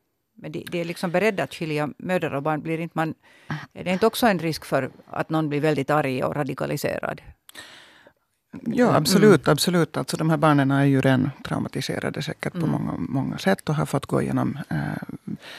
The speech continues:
Speaker 2: många, många hemska saker. Och att sen ytterligare skilja dem från deras mammor, så, så låter nog så här inhumant. Samtidigt så måste man komma ihåg att man kan inte, eh, ta emot dem på vilket sätt som helst. Det är jätteviktigt att vi skulle ha en beredskap för det.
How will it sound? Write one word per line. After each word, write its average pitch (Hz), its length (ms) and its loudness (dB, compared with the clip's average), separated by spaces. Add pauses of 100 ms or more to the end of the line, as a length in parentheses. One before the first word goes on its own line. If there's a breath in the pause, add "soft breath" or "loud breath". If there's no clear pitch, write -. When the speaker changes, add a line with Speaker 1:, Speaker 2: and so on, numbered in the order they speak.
(340 loud breath)
Speaker 2:
många, 73 440 2
många - 280 0
hemska - 360 -2
saker. - 580 -2 (400 loud breath)
Och - 160 2
att 127 100 -2
sen 143 180 6
ytterligare 143 560 2
skilja 139 420 -2 (200)
dem - 340 -2
från - 180 -2
deras - 300 -2
mammor, - 540 -2
så, - 360 -8
så - 400 -6 (400)
låter - 420 -4
nog - 240 -2
så - 120 -12
här 156 300 -6 (100)
inhumant. - 760 0 (520 loud breath)
Samtidigt 160 500 2
så 147 100 2
måste 143 220 0
man 143 100 2
komma 143 260 2
ihåg 151 340 2
att - 80 -6
man 143 140 0
kan 147 160 0
inte, 147 380 2 (200)
eh, - 360 -4 (100)
ta 131 300 0
emot 147 420 0
dem - 220 -2
på 139 100 -4
vilket 139 320 -4
sätt - 180 -6
som - 160 -2
helst. 147 380 0
Det - 60 -4
är 143 60 0
jätteviktigt - 600 -4
att - 140 -4
vi - 40 -4
skulle - 220 -4
ha 147 80 0
en 151 120 -2
beredskap - 680 -2
för - 200 -4
det. - 140 -6